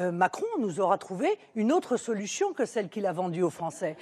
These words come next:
Car enfin, par rapport à cette souveraineté monétaire que je défends, j'ai vu beaucoup de propositions, beaucoup d'hypothèses que je trouvais folkloriques. Monsieur Macron, son hypothèse, c'était de demander à l'Allemagne de se soumettre enfin à la solidarité,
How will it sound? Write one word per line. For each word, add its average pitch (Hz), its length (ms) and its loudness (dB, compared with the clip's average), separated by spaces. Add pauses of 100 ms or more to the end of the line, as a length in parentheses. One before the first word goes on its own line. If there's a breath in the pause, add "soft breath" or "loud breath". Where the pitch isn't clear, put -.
(240 loud breath)
Car 392 200 8
enfin, 320 300 4
par 285 140 6
rapport 320 300 6
à 302 40 6
cette - 200 -4
souveraineté 220 420 0
monétaire 220 500 2
que 220 120 -2
je 180 140 -4
défends, 160 480 -2 (280 loud breath)
j'ai 226 160 6
vu 359 160 8
beaucoup 302 240 4
de - 60 -2
propositions, 208 760 0
beaucoup 226 280 4
d'hypothèses 240 520 4
que 269 120 2
je 277 80 6
trouvais 349 300 6 (260)
folkloriques. 262 760 2 (400 loud breath)
Monsieur 254 220 4
Macron, 262 300 4 (200)
son 277 140 -2
hypothèse, 269 420 0
c'était 294 420 4 (280 loud breath)
de 262 160 4
demander 285 640 8
à 208 100 0
l'Allemagne 262 540 4
de 302 80 0
se 294 140 -2
soumettre 262 340 2
enfin 240 220 0
à 233 100 4
la 208 80 4
solidarité, 214 880 0